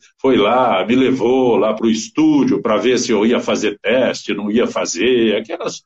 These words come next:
coisas todas, né? Me atendeu com muita gentileza e tal. Mas nesse período aí de ter dinheiro, não ter dinheiro, até quando vai o dinheiro e tal,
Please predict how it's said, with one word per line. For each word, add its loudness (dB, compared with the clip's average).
coisas 0
todas, 0
né? -6
Me -2
atendeu -2
com -2
muita -2
gentileza 2
e -14
tal. -2
Mas 0
nesse 0
período 2
aí 2
de -4
ter 2
dinheiro, 0
não -8
ter -4
dinheiro, -2
até -4
quando 0
vai 0
o -4
dinheiro -2
e -12
tal, -2